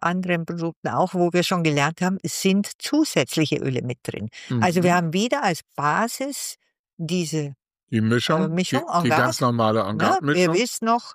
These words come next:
Speaker 1: Wild Orange, Clove, Cinnamon Bark, Eukalyptus und Rosmarin. Also diese fünf, das ist En Garde. Und hier zusätzlich mit drin ist
Speaker 2: Pfefferminz und Wintergreen und Myrrhe.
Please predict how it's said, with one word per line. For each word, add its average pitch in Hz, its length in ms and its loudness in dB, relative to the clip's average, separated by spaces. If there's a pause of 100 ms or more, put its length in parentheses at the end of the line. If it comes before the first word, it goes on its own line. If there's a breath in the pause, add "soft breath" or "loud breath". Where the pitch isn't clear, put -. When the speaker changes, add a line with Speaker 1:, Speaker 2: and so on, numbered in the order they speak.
Speaker 1:
Wild 151 300 -4
Orange, 208 560 -2
Clove, 190 380 0 (140)
Cinnamon 202 640 0
Bark, 170 380 0
Eukalyptus 214 800 0
und 269 360 -2
Rosmarin. 220 560 0 (440 loud breath)
Also 180 220 2
diese 233 320 -2
fünf, - 360 -2
das 214 200 0
ist 233 220 -4
En 170 220 0
Garde. 185 360 -2 (680 soft breath)
Und 240 200 2
hier 294 240 4
zusätzlich 240 840 0
mit 185 280 -4 (100)
drin 196 340 -2
ist - 360 -6 (480)
Speaker 2:
Pfefferminz 139 960 0 (480)
und 131 480 0
Wintergreen 165 880 0 (180)
und 214 280 -2
Myrrhe. 196 600 2